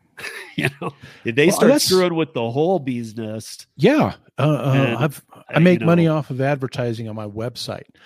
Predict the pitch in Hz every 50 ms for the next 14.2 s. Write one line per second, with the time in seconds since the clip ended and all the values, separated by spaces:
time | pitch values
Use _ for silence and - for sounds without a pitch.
0 | - - - _ _ _ - - - - - 143 127 123 127 135 - - 127 110
1 | - 151 131 139 143 123 143 147 156 160 156 - - - 156 139 139 139 139 127
2 | 127 117 - - 120 113 - - - - 156 151 147 139 120 127 113 - - -
3 | - 143 131 135 131 135 127 117 - - 127 117 113 113 104 110 110 107 104 107
4 | 107 107 107 107 123 120 113 107 101 - - 135 120 117 113 107 104 113 113 113
5 | 110 - - _ - 110 104 98 98 101 95 - - - - - - - - -
6 | - _ - 202 135 123 120 113 - 127 127 127 117 117 - - 117 117 113 107
7 | 98 107 98 92 - - - 185 196 190 - 139 110 104 101 104 101 110 101 107
8 | 113 117 113 110 101 98 92 98 - - 147 139 135 131 120 113 107 98 92 92
9 | 107 - - _ - - 185 220 214 - - 80 82 - _ _ _ _ _ _
10 | _ _ _ _ _ - 120 107 - - 117 107 104 101 127 139 127 139 139 127
11 | 131 - - 135 127 127 120 139 127 120 120 110 123 120 113 107 113 107 - 117
12 | - - 131 113 - - 123 117 113 123 120 113 - 113 107 104 127 135 110 101
13 | 110 113 107 113 110 107 110 120 131 135 120 110 107 104 104 104 - - - 117
14 | 107 98 95 101